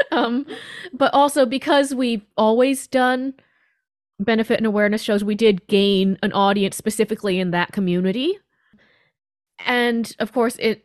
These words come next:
you know, since twenty twenty, we've had to pivot more towards online, online sort of output. And, um,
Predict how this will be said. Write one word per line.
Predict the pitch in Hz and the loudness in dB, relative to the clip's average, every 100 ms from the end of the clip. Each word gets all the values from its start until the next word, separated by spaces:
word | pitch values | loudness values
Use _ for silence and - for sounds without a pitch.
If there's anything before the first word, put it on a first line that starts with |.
| _ | _
you | 220 | -4
know, | 196 180 | -2 -4
since | - - 262 - - - _ _ _ _ _ _ _ _ _ _ _ | -6 -4 -4 -4 -14 -16 _ _ _ _ _ _ _ _ _ _ _
twenty | - 220 190 208 | -4 -2 0 -2
twenty, | - 175 165 254 440 _ _ - - _ _ _ _ _ _ _ | -2 -4 -2 -4 -6 _ _ -20 -20 _ _ _ _ _ _ _
we've | 226 233 254 | -2 -2 0
had | 208 | -2
to | 202 196 | -2 -4
pivot | - 269 247 208 220 | -2 -2 0 -2 -2
more | 190 196 | -2 -2
towards | 214 185 180 175 175 - _ _ _ _ _ _ | -4 -2 0 -2 -4 -14 _ _ _ _ _ _
online, | 196 180 180 175 180 175 190 269 - _ _ _ _ _ _ _ _ _ - | -6 -4 -2 -2 -2 -2 -4 -8 -12 _ _ _ _ _ _ _ _ _ -8
online | 185 180 170 175 185 | -6 -4 -4 -6 -8
sort | 185 | -10
of | 160 | -6
output. | 180 - 202 190 - - | -6 -4 -4 -4 -6 -12
And, | 190 196 185 - - _ _ _ _ _ _ _ | -6 -4 -4 -10 -20 _ _ _ _ _ _ _
um, | 196 202 190 185 165 | -2 -2 0 -4 -6